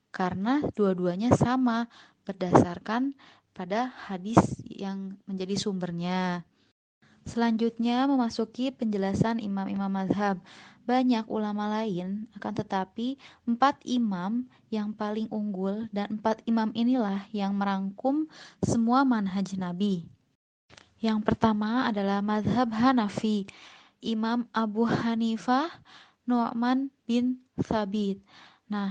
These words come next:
yang menjadi ciri khas atau karakteristik dalam penetapan pendapat fikihnya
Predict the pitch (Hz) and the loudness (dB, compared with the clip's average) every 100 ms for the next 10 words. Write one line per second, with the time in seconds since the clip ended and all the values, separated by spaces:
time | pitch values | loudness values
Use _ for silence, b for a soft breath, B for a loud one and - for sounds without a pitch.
0 | 190 220 214 220 214 214 254 262 - 277 | -2 -2 0 0 0 0 -2 -2 0 0
1 | 226 226 - 233 226 - 240 247 - 262 | 2 2 2 -2 -8 -4 -2 -4 -4 -4
2 | 254 - 285 - B B - 214 214 214 | -2 -4 -6 -8 B B -4 -2 -2 -4
3 | - - 226 233 254 254 285 302 269 226 | -8 -6 -4 0 0 0 -2 -2 -2 -2
4 | 208 208 208 - 240 - 254 262 277 240 | -2 -4 -8 -4 -6 -4 -2 0 2 0
5 | 208 | -2